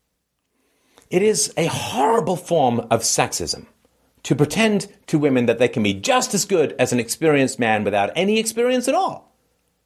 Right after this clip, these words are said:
It discourages them from taking the necessary steps to work hard to achieve excellence, condemning them to lives of mediocrity, useless, youthful sexual power,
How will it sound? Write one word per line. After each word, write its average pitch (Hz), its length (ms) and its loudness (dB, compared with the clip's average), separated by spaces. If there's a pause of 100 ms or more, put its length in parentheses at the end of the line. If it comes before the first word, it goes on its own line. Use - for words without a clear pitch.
(460)
It 165 120 0
discourages 143 680 0
them 92 180 0
from 95 160 -4
taking 143 340 0
the 101 80 2
necessary 135 520 0
steps - 560 -4
to 104 120 -4
work 98 220 0
hard 123 420 2 (140)
to 113 100 -2
achieve 90 400 -4
excellence, - 600 -8 (680)
condemning 147 400 2
them 131 140 2
to 135 120 0
lives 92 580 -2 (680)
of 107 160 0
mediocrity, 78 720 -8 (560)
useless, 151 600 -2 (240)
youthful 120 380 2
sexual 107 440 -2
power, 175 540 0